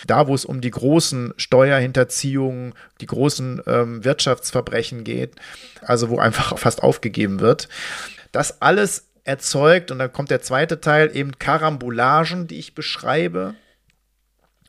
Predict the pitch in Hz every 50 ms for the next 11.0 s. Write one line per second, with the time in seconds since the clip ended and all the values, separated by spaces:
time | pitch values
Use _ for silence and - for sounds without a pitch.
0 | - - - - _ - - 139 - 107 120 151 - - - 165 147 - 131 127
1 | - - 135 127 127 131 143 147 - - 156 147 147 143 147 127 - - - 165
2 | 214 277 - - 196 - - 143 127 123 117 120 110 113 123 123 127 - - -
3 | 131 127 131 127 131 135 139 - - _ 160 143 - - - 151 147 131 131 156
4 | 202 - - - _ - - - _ _ _ _ - 156 185 240 269 - - -
5 | - - 131 135 156 180 185 - - 175 170 - - 147 143 - 156 143 139 139
6 | 135 151 180 190 - - _ - - 120 151 175 214 226 214 - 117 131 143 165
7 | 185 190 185 190 185 175 170 - - - - - - - _ _ _ _ - 147
8 | 147 156 151 151 151 147 135 - - - - - - - - - - - - -
9 | _ - - - - - - - 131 135 - - - 135 120 139 139 - - 143
10 | 160 - - 139 156 165 170 160 139 120 139 160 170 - - - 165 175 170